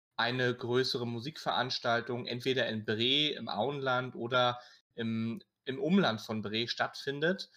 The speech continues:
Und ich weiß zum Beispiel, dass jeden zweiten Dienstag, ne, die Silberdisteln auftreten. Ähm, und ich glaube auch, die Mondbaden geben wöchentlich Kon-, äh, Konzerte.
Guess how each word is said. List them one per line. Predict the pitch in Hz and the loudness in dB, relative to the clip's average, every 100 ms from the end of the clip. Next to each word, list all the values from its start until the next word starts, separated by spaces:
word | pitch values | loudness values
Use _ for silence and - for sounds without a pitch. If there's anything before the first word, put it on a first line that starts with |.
| - - _ - | -20 -20 _ -6
Und | 113 113 113 | -2 -2 0
ich | - | 0
weiß | 127 | 2
zum | 131 | 2
Beispiel, | 123 120 - | 2 2 2
dass | 120 - | 0 0
jeden | 131 135 | -4 -4
zweiten | - 120 117 117 | -2 -2 -2 0
Dienstag, | 175 196 170 156 156 | 2 2 4 2 2
ne, | 151 | -2
die | 131 | -4
Silberdisteln | 120 160 160 156 151 - 139 | -2 -2 -2 -4 -8 -8 -6
auftreten. | 123 131 - 131 127 127 123 123 - - _ - | -4 -6 -6 -6 -6 -6 -10 -12 -20 -20 _ -6
Ähm, | 117 117 117 117 | -2 0 -2 -4
und | - 113 110 | -4 -4 -4
ich | - | -2
glaube | 113 117 117 | 2 2 4
auch, | 113 110 | 2 0
die | - | -2
Mondbaden | 120 127 156 - 131 131 127 | -2 0 -2 0 2 2 0
geben | 120 123 120 123 120 110 | -2 -2 0 -2 -4 -2
wöchentlich | 127 123 - 127 123 | -2 -2 -6 -10 -8
Kon-, | - 120 123 | -6 -4 0
äh, | 120 | 0
Konzerte. | - 123 - 139 143 143 | 0 -6 0 0 2 2